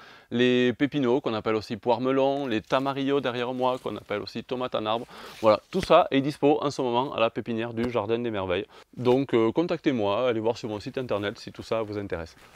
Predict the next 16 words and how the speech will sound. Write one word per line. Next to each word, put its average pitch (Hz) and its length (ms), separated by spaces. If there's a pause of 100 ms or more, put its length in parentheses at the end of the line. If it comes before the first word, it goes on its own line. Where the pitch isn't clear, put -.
(720)
Bon, 151 220
et 120 100
l'autre 175 300
technique, 156 540
si 165 280
les 165 140
plantes 190 320
que 143 80
vous 151 140
avez 156 220
ne 139 80
supportent - 380
vraiment 139 440
pas 160 140
vos 151 120
températures 147 640